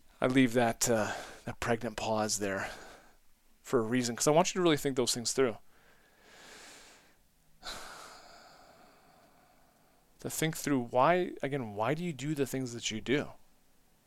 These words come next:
And I think the older we get, the, the easier it becomes for us to just be like, "Oh, it's just the way that I am." Live with it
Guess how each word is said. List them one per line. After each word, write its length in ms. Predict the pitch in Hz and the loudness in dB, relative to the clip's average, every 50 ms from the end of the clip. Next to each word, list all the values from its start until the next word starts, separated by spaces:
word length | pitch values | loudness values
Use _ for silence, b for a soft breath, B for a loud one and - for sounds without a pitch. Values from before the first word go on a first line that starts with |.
| _ _ _ _ - | _ _ _ _ 0
And 220 | 139 135 131 127 | 0 2 2 2
I 40 | 120 | 0
think 220 | 120 - 160 165 160 | 0 0 -2 -2 0
the 140 | 147 131 | 2 4
older 200 | 131 127 143 143 | 4 4 4 4
we 140 | 127 120 117 | 2 0 0
get, 300 | 110 131 139 143 135 - | 2 4 4 4 2 2
the, 140 | - 113 110 | 0 -2 -2
the 160 | 110 117 - - | -2 -4 -10 -8
easier 460 | 139 139 143 160 156 135 131 123 120 | -6 -4 -2 0 0 2 2 2 2
it 100 | 117 110 | 2 0
becomes 360 | - - - - 131 123 110 | -4 -6 -6 -4 -2 -2 -2
for 120 | - - 127 | -2 0 0
us 140 | 113 - - | -2 -2 -4
to 60 | 120 | -6
just 140 | 113 - - | -10 -8 -6
be 80 | 113 | -4
like, 140 | 104 95 98 | -4 -2 -2
"Oh, 160 | 104 131 147 - 110 | -2 -2 -2 -4 -6
it's 160 | 117 117 113 | -10 -8 -8
just 180 | 113 110 107 120 | -8 -8 -6 -4
the 80 | 117 | -2
way 160 | 110 113 120 | -2 -2 -2
that 140 | 123 123 123 | -2 -4 -6
I 240 | 127 127 120 123 135 | -6 -6 -6 -6 -6
am." 400 | 139 139 131 131 123 120 113 101 - - _ _ _ _ _ b b b b b b b b b b b b b b b b b b b b b b b b b b b b b b b _ _ _ - - | -6 -6 -6 -8 -10 -12 -12 -14 -18 -20 _ _ _ _ _ b b b b b b b b b b b b b b b b b b b b b b b b b b b b b b b _ _ _ -18 -14
Live 400 | - 87 107 117 139 151 143 147 | -12 -8 -4 -2 0 0 0 2
with 180 | 147 151 139 147 | 2 2 4 6
it 220 | 147 143 143 - | 6 6 6 6